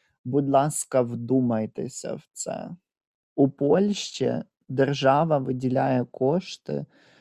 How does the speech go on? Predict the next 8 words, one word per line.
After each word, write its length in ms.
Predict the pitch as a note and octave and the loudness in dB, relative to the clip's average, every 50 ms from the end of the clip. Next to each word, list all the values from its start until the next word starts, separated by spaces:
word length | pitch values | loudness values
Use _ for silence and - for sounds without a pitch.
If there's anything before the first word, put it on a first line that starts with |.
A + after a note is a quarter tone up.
| _ _ _ | _ _ _
на 160 | - C3 B2+ B2+ | -2 -2 -2 0
те, 200 | - D3 D3 F3 | 2 2 2 2
щоб 320 | F3 - - C#3+ C3+ C3 | 0 0 0 0 2 2
робити 640 | C3+ C3 C3 C3 B2+ B2+ C3 C3+ D#3 F3 F3 - C3 B2 | 2 2 4 2 2 2 2 0 0 0 0 0 0 0
величезну 1160 | A#2 B2 B2 B2+ B2+ B2+ - - - C3 C3 C3+ C3+ C3+ B2+ C3+ C3+ B2 A#2+ A#2 A#2 A#2 A2+ _ | 2 2 2 2 2 0 -2 -4 -2 0 2 2 2 2 0 -2 -6 -8 -6 -6 -6 -6 -8 _
кількість 760 | _ - B2+ B2+ B2+ B2+ B2 - - A#2+ A#2 - - - _ | _ -4 -2 -2 0 -2 -4 -6 -10 -12 -12 -12 -16 -8 _
перекладів, 800 | B2+ B2+ C3 B2 B2+ D3 E3 F3 - C#3 B2 A#2 A2+ A2+ A2+ A#2+ - | -4 -2 0 0 0 -2 -2 -4 -2 -2 -2 -2 -2 -4 -6 -8 -8
котрі 400 | - B2+ B2+ - - - C3 B2+ | -12 -14 -14 -12 -8 -6 -4 -2